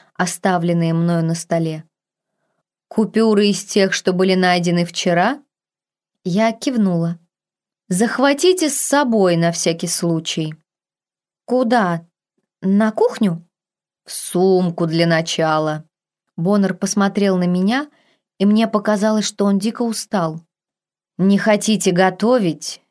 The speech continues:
Сделайте кофе. Покрепче, но прямо сейчас». «Идёмте»,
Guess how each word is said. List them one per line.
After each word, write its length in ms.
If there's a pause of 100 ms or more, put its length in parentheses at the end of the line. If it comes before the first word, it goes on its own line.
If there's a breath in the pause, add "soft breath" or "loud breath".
Сделайте 920
кофе. 840 (580)
Покрепче, 1080 (160)
но 280
прямо 600
сейчас». 760 (560)
«Идёмте», 720